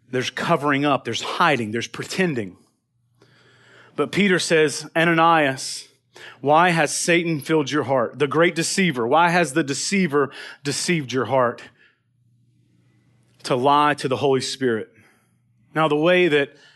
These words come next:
Peter says this makes it obvious that the Holy Spirit is both God, one who will judge for deceit, as well as the Holy Spirit being a person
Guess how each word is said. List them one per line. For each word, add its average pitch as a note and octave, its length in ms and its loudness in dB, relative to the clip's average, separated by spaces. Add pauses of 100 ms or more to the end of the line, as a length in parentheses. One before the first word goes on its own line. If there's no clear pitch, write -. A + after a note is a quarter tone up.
(140)
Peter E3+ 300 0
says E3 380 0
this B2+ 500 -2
makes D3 260 -2
it D3 140 -2
obvious C3+ 460 0
that C#3 80 -6
the A#2+ 80 -4
Holy D3+ 240 0
Spirit D3 380 0
is A#2+ 100 -4
both A#2+ 340 -2
God, C#3 400 2
one C#3 160 -4
who C3 140 -6
will B2+ 140 -2
judge C3+ 360 -2
for C3+ 100 -8
deceit, C#3+ 520 -6 (1200)
as C3 180 -2
well D3+ 220 4
as C3+ 80 0
the C#3 80 -4
Holy C#3+ 220 0
Spirit C3+ 280 -2
being B2+ 220 -2
a G#2+ 60 -6
person - 580 -8